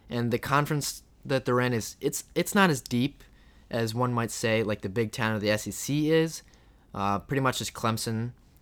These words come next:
and Florida State. So they got, like, three tough games on their schedule, and then they're, they can, so yeah,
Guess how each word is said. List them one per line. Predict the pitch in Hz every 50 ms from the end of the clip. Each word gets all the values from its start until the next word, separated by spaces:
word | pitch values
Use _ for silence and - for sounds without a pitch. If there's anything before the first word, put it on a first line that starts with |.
| - -
and | 113 107
Florida | - - 113 113 104
State. | - - 123 110
So | - 143
they | 143 175
got, | 180 214 196
like, | 175 135
three | - - - - 135 143 147 160 160
tough | - - - - 139 135 135 - -
games | - 120 120 127 123 117 107 110
on | 107
their | 104 98
schedule, | - - - 110 104 98 104 101 95 92 - - - - - - - _ _ - - -
and | 110 107 104
then | 107 104 104 98 98 98 - - - - - - -
they're, | - 120 120 120 -
they | - 127 123
can, | - - 131 120 110 104 101 - - - - -
so | - 135
yeah, | 131 151 147 110